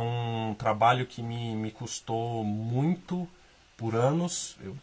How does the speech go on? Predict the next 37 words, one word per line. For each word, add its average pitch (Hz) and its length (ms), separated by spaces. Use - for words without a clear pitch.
a 92 60
gente 110 320
enfrentou 113 400
um 123 60
falecimento, 123 1040
assim, 104 320
a 85 400
coisa 117 200
mais 127 280
absurda 123 580
que - 100
eu 107 40
podia 107 440
imaginar 110 460
que 110 140
ia 104 40
acontecer - 580
nesse 104 260
disco. 104 360
A - 40
gente - 100
enfrentou 117 680
a 101 80
morte 110 520
do 107 180
Warhol, 117 360
do 110 100
nosso 104 340
amigo, 107 440
nosso, 95 400
nosso - 200
patrão, 120 720
mas 110 160
também 110 200
era 107 100
nosso 107 260
amigo. 113 340